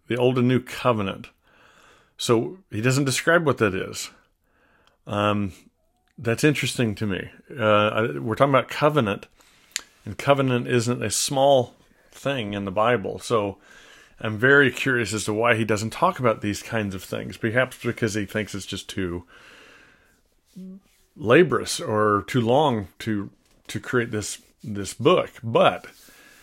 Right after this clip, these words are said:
whew, this is difficult for me because as a, someone who enjoys teaching all of these things, and not every detail, uh,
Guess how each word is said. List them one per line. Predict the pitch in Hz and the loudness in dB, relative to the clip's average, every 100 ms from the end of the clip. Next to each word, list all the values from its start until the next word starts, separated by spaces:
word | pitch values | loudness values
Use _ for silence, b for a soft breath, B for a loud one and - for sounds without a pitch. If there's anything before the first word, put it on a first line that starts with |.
| b b b b b b b - _ _ - | b b b b b b b -20 _ _ -8
whew, | 117 151 110 - - | 0 2 2 -4 -2
this | 135 - | -2 0
is | 143 - | -2 2
difficult | 156 156 151 131 135 | 2 4 0 0 -2
for | - | -2
me | 127 139 | 2 2
because | 113 104 110 | 2 0 -4
as | 120 127 113 | -2 -2 0
a, | 113 107 | 0 0
someone | - 151 151 123 | -2 -2 0 2
who | 127 120 120 151 175 | 4 4 2 -6 -6
enjoys | 113 107 139 120 - | -2 0 2 2 -2
teaching | - 175 185 - 110 104 123 | -2 0 0 -2 -8 -8 -4
all | 113 117 | 2 2
of | 113 107 | 2 0
these | 110 101 | -4 -4
things, | - 101 104 104 | -6 -4 -4 -4
and | - 143 | -4 -2
not | 165 135 | 0 0
every | 135 113 104 | 0 0 0
detail, | 92 120 175 - 92 90 90 113 b b b b b b b b b _ _ _ 107 | 0 -2 0 -4 -6 -8 -8 -12 b b b b b b b b b _ _ _ -14
uh, | 95 92 | -10 -8